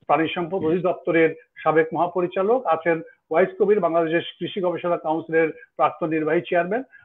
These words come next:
মোহাম্মদ শহীদুর রহমান, যিনি মিল্ক ভিটাতে আছেন, এবং প্রীতম কুমার দাস, যিনি মিল্ক ভিটাতে আছেন। আমরা এই মাঠের মানুষ এবং গবেষণার মানুষ এবং সম্প্রসারণের মানুষ,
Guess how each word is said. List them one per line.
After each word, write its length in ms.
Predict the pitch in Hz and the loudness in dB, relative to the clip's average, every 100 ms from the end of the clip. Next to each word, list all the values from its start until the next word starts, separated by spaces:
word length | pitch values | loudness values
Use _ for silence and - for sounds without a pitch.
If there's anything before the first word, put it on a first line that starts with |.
| - | 0
মোহাম্মদ 260 | 175 185 - | 2 2 -2
শহীদুর 320 | 175 190 185 202 | 2 2 2 0
রহমান, 340 | 180 214 240 | 2 2 0
যিনি 240 | 185 175 | 0 -2
মিল্ক 240 | 160 185 156 | 0 0 -2
ভিটাতে 360 | 180 185 185 | -2 -4 -2
আছেন, 240 | 180 - 190 | -4 -4 -6
এবং 120 | 175 - | -6 -8
প্রীতম 280 | 190 220 202 | -6 -4 -4
কুমার 260 | 185 147 | -4 -2
দাস, 160 | 123 120 | -2 -6
যিনি 140 | 139 147 | -6 -4
মিল্ক 220 | 151 156 | -2 -4
ভিটাতে 260 | 165 160 180 | -6 -4 -2
আছেন। 240 | 170 - - - - | -2 -6 -12 -20 -6
আমরা 240 | 156 185 226 | 0 4 6
এই 160 | 208 | 6
মাঠের 420 | 175 165 165 220 220 | 4 2 4 4 4
মানুষ 320 | 208 220 240 | 2 0 -2
এবং 220 | 185 175 147 | -2 -2 0
গবেষণার 540 | 151 180 180 208 190 | 0 -2 -2 -4 -2
মানুষ 280 | 185 208 202 | -2 -4 -6
এবং 120 | 175 170 | -8 -8
সম্প্রসারণের 520 | 196 180 180 185 170 | -10 -10 -6 -4 -2
মানুষ, 260 | 151 117 | -2 -4